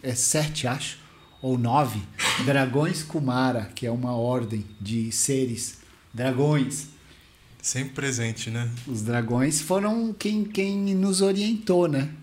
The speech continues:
Speaker 1: Seres dragões, que eles falam que vem de, da constelação de Draco. Então, ô, mó viagem, muito bom.
Speaker 2: É bom demais
Speaker 1: Muito bom,
Speaker 2: isso daí,
Speaker 1: porque
Speaker 2: né?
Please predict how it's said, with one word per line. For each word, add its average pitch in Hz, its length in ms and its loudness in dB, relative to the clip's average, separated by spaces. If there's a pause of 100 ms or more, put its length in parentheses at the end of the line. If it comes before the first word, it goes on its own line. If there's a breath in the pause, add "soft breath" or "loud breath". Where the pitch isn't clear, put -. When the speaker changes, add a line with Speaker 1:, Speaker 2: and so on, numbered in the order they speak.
Speaker 1:
Seres 165 520 4
dragões, 135 520 4
que - 120 -2
eles 120 160 2
falam 123 280 0
que - 220 -10
vem 127 240 2
de, 120 260 0 (300 loud breath)
da 131 120 0
constelação 127 600 0
de 120 140 0
Draco. 110 640 -6 (340)
Então, - 160 -14 (140)
ô, 147 40 -2
mó 139 200 0
viagem, 117 480 0
muito 135 260 -6
bom. 113 300 -2
Speaker 2:
É 113 140 -4
bom 113 220 -2
demais 127 420 0
Speaker 1:
Muito - 20 0
bom, 123 80 2
Speaker 2:
isso 127 120 -4
daí, 127 140 0
Speaker 1:
porque 165 220 4
Speaker 2:
né? 120 120 -4